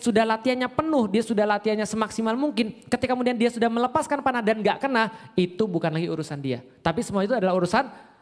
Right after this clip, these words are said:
Allah. Latihan panah itu adalah takdir. Latihan panah nanti kita mengenal lagi misalnya segala macam hal yang lain. Kalau kita sudah tahu tentang takdir, maka kita bisa atur hidup kita. Oh, berarti ini effort saya yang kurang. Dia akan mantap menjalani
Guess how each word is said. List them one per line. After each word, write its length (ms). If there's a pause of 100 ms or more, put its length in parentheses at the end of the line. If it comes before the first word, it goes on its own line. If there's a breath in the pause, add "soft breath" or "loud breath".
(100)
Allah. 320 (240 loud breath)
Latihan 560
panah 280
itu 120
adalah 240
takdir. 560 (160 loud breath)
Latihan 480
panah 320
nanti 100
kita 220
mengenal 340
lagi 240
misalnya 380
segala 240
macam 240
hal 120
yang 140
lain. 220 (240 loud breath)
Kalau 320
kita 240
sudah 320
tahu 240
tentang 240
takdir, 640
maka 240
kita 160
bisa 400
atur 320
hidup 180
kita. 380
Oh, 320
berarti 320
ini 240
effort 320
saya 120
yang 120
kurang. 260 (160)
Dia 300
akan 100
mantap 460
menjalani 400